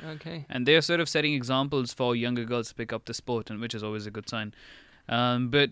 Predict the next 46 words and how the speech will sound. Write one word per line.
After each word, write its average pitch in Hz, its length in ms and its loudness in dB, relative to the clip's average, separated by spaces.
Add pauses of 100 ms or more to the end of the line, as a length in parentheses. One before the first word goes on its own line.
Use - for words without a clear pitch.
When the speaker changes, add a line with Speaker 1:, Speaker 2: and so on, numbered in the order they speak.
Speaker 2:
when 139 140 0
it 139 120 2
comes 160 220 -2
to 160 60 0
the 151 60 4
street 170 380 -2
level, 117 380 2
it's, - 360 -4
uh, 113 360 2
still 147 380 0 (300)
a 139 60 -2
shame 135 360 0
that 120 100 -2
you 123 160 0
don't 127 300 -4
see 123 260 -2
that 120 200 2
many 120 200 -2
girls 120 540 -2
out 120 240 -4
playing 117 320 -4
cricket. 113 400 -10 (500)
Um, 120 340 0
same 147 240 0
with 185 120 -6
football, 160 340 0
like, 113 160 -4 (320)
barely 127 420 -2 (140)
any 123 320 -2
girls 120 380 -2
go 120 100 0
out 117 80 0
and 117 100 -8
play, 135 220 0 (240)
um, 113 540 -2
which 120 120 -4
is 127 80 -2
a 131 60 0
shame, 127 220 0
and 120 100 0
I 117 80 0
hope 135 260 -2
it 123 160 -4
sort 117 140 -2
of 113 80 -6
really 110 260 -6